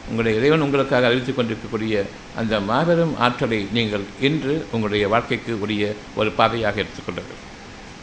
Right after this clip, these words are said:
ஞானமிக்க பாதை. இன்று நான் வாழ்ந்து கொண்டிருப்பது அந்த ஞானங்களின் காரணமாக. நான் அழிந்து கொண்டிருப்பது இந்த அறிவின் காரணமாக. துன்பத்தோடு இன்பம் இருந்து கொண்டிருக்கின்றது.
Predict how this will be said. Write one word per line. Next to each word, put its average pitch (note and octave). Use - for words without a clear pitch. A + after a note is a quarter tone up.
ஞானமிக்க F#3
பாதை. A#2
இன்று D#3
நான் D#3
வாழ்ந்து F#3
கொண்டிருப்பது F#3
அந்த E3
ஞானங்களின் E3+
காரணமாக. A2+
நான் B2+
அழிந்து D#3
கொண்டிருப்பது F3+
இந்த E3+
அறிவின் C3
காரணமாக. F#2
துன்பத்தோடு D#3+
இன்பம் A#2
இருந்து G#2+
கொண்டிருக்கின்றது. F#2